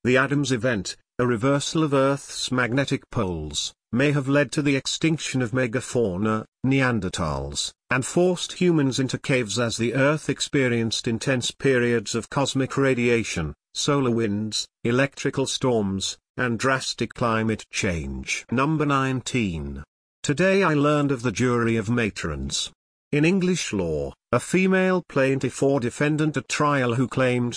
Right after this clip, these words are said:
to be pregnant was allowed to call a jury of older women to inspect her and decide if she truly was pregnant. Number twenty. Today I learned that having a bad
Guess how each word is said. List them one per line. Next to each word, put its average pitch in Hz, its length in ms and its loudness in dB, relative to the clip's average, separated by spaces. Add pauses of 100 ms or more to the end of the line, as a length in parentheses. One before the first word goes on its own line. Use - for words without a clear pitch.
to 110 100 -4
be 113 120 -2
pregnant 113 580 -2
was 110 160 -2
allowed 123 360 2
to 147 100 -2
call 127 280 2
a 120 60 0
jury 117 460 2
of 107 120 -2
older 127 320 2
women 110 360 0
to 110 120 -2
inspect 110 460 -2
her 107 300 0
and 90 240 -2
decide 107 500 0
if 101 160 -2
she 123 160 -4
truly 117 400 2
was 92 220 -4
pregnant. 95 760 -2
Number 147 360 2
twenty. 98 580 -2 (400)
Today 185 400 2
I 165 180 2
learned 156 300 2
that 127 140 -2
having 139 280 0
a 131 60 0
bad 120 360 0